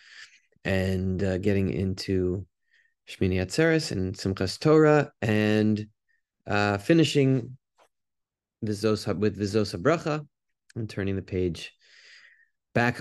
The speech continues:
over to Bereshis. And Vizos HaBracha, which is,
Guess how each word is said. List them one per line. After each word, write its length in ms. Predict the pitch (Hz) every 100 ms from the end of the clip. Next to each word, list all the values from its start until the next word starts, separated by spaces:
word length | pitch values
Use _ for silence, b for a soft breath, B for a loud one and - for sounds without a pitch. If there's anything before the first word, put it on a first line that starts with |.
| -
over 320 | 131 117 110
to 220 | 107 110
Bereshis. 640 | 95 113 117 - 92 - - _ _ _ _ _ _
And 140 | 113 107
Vizos 260 | 131 131
HaBracha, 480 | 107 151 180 123 139
which 180 | 135 110
is, 280 | 113 110